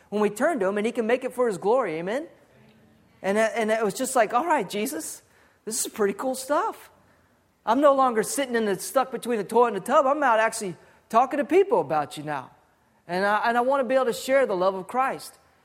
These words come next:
And so for so long, I had this blender, and when people would come up to me prior to that and talk to me about God, I had that thing in my blender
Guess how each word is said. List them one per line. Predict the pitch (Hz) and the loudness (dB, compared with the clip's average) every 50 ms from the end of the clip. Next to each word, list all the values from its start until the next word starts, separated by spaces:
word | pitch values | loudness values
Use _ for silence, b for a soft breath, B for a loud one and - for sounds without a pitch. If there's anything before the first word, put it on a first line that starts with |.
| b b b 226 185 | b b b -12 -8
And | b 214 | b -2
so | 202 - 254 | 2 2 2
for | 233 233 247 254 | 2 2 -2 -4
so | - - 302 302 294 | -2 0 0 2 2
long, | 277 262 254 262 277 254 | 4 4 4 4 4 4
I | 233 | 2
had | 190 196 220 240 | 2 4 2 2
this | 196 226 185 160 | 2 -2 -4 -6
blender, | 151 143 185 214 254 247 226 | -2 0 2 2 2 2 2
and | 196 180 | 2 0
when | 185 196 | -2 -4
people | 185 240 285 - 294 262 | -4 -6 -6 -4 0 0
would | 226 190 - | 0 0 0
come | 240 233 240 | -2 -2 -2
up | 247 233 240 | -2 -4 -4
to | 208 | -6
me | 220 220 | -8 -8
prior | 185 - - 240 254 285 302 | -6 -4 0 2 2 2 2
to | 269 214 | 0 0
that | 170 175 190 180 | 0 0 0 -2
and | - - | -4 -6
talk | 202 233 285 302 | -4 -4 -4 -4
to | - 262 | -4 -4
me | 226 202 | -4 -2
about | 185 156 175 175 175 175 165 | 0 2 2 2 2 0 -2
God, | 151 165 165 170 190 214 - B B B B B B | -2 0 0 0 0 -2 -6 B B B B B B
I | - 277 | 0 2
had | 277 285 269 247 190 170 | 4 4 4 4 4 4
that | 220 240 285 294 - - | 4 4 4 2 0 -2
thing | 202 247 254 240 220 | 0 0 0 0 0
in | 214 - 269 302 294 | -2 0 0 2 2
my | 269 240 | 2 2
blender | 214 175 185 220 262 285 247 226 208 - | 2 2 0 0 0 2 0 0 0 -2